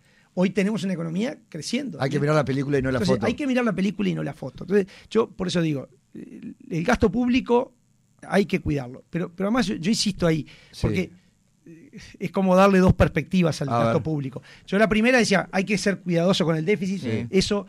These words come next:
Speaker 2: Responsabilidad
Speaker 1: eh,
Speaker 2: fiscal.
Speaker 1: eh, es la economía ordenada de la que hablamos al principio. Pero
Speaker 3: La
Speaker 1: además,
Speaker 3: regla, sí.
Speaker 1: cada vez más tenemos que preocuparnos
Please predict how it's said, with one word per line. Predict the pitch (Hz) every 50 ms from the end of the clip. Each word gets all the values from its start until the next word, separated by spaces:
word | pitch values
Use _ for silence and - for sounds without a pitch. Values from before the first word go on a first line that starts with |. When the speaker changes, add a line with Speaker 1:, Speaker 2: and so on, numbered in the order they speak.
| - - -
Speaker 2:
Responsabilidad | 127 135 - 147 127 123 143 156 156
Speaker 1:
eh, | 127
Speaker 2:
fiscal. | 156 - - 127 113 -
Speaker 1:
eh, | - 214 220 233 202 226
es | 220
la | 226 226
economía | 175 208 202 202 202 208 208
ordenada | 196 185 180 190 202 196 185 170
de | 160
la | 160 151
que | 156
hablamos | 160 165 170 165 -
al | 156 135
principio. | 139 139 - 143 123 - 117
Pero | - 165 165 165
Speaker 3:
La |
Speaker 1:
además, | 175 185 208 254 262 226 - 107
Speaker 3:
regla, | 98 92 90
sí. | 85 - _ _
Speaker 1:
cada | - - - - -
vez | 226 233 196
más | 196 226 226 -
tenemos | 233 214 233 233 -
que | - 185
preocuparnos | 170 - 170 160 165 175 143 - 175 196 208 214 220 240 262 - -